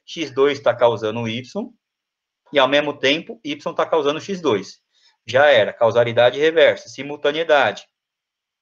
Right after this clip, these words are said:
Qual que tá o viés? Eu vou pegar esse Y aqui, ó, e vou substituir aqui. Então, vou pegar esse termo todo e vou acoplar ele aqui. Vou escrever X dois. X dois vai ser igual a esse fator,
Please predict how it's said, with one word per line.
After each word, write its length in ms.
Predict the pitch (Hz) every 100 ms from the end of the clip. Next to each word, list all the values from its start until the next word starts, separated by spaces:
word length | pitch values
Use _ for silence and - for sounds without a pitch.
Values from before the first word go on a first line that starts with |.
| _ _ _ _
Qual 200 | - 165
que 100 | 165
tá 140 | 160 143
o 80 | 127
viés? 420 | 120 104 - -
Eu 80 | 117
vou 140 | 123
pegar 380 | 123 113 113 120 143
esse 320 | 156 156 135
Y 340 | 147 - 107
aqui, 240 | 101 165 135
ó, 140 | 101 _ _ _ _ -
e 60 | 117
vou 120 | 117
substituir 540 | 127 123 - 120 117
aqui. 340 | 127 - 104 _ _ _ _ _ _ _ _
Então, 120 | - 101
vou 120 | 101
pegar 380 | 110 107 113 -
esse 300 | 117 117 123
termo 340 | 120 107 117
todo 500 | 135 143 160 175 233 -
e 80 | 120
vou 200 | 117 120
acoplar 520 | 120 127 - 113 110
ele 300 | 107 127 156
aqui. 420 | 160 196 - - _ _ _ _ _ -
Vou 140 | 110
escrever 360 | 110 123 120 123
X 180 | 185 151
dois. 360 | 123 98 - _ _
X 140 | -
dois 140 | 113 107
vai 80 | 104
ser 100 | 113
igual 140 | 110
a 20 |
esse 100 | 113
fator, 440 | 117 147 147 160